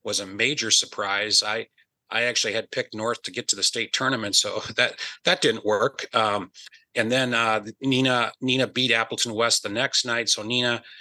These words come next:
as a six seed, is in the sectional, and we'll take on two seed Hudson, uh, in, in the other half of that, uh, sectional. So, yeah, that, that sectional one, uh,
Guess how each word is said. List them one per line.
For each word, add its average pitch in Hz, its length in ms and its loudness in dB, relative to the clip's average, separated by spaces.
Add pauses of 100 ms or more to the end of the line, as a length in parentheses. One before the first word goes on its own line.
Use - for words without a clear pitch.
(160)
as 107 220 0
a 92 80 0
six - 320 4
seed, 117 280 2
is 104 120 0
in 113 100 -4
the 104 60 -4
sectional, 107 520 0
and 104 80 -6
we'll 113 100 -2
take - 260 -2
on 104 320 0
two 139 160 0
seed 107 280 4
Hudson, 98 500 0 (500)
uh, 98 440 -2
in, 104 240 -4
in 104 80 -8
the 101 100 -6
other 104 160 -2
half 98 300 -4
of 101 60 -12
that, 98 220 -6 (140)
uh, 95 180 -6
sectional. 95 520 0
So, 95 360 0 (380)
yeah, 117 180 2
that, 127 240 0
that 139 160 2
sectional 135 420 2
one, 117 400 -2
uh, 98 380 -2